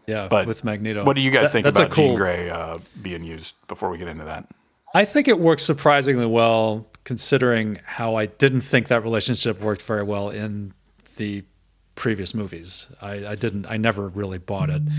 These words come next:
Speaker 1: So I think it would have had even that much more impact if that relationship had a little more meat on it than it, than it, I felt like it did.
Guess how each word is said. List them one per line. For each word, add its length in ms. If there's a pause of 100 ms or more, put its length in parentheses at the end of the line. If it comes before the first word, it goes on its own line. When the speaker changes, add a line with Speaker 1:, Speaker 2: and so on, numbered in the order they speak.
(600)
Speaker 1:
So 460
I 80
think 140
it 40
would 140
have 120
had 200
even 540 (120)
that 280
much 160
more 220
impact 600
if 220
that 220
relationship 640
had 220
a 20
little 240
more 340
meat 320
on 180
it 160
than 160
it, 100 (280)
than 180
it, 120 (180)
I 40
felt 220
like 140
it 120
did. 280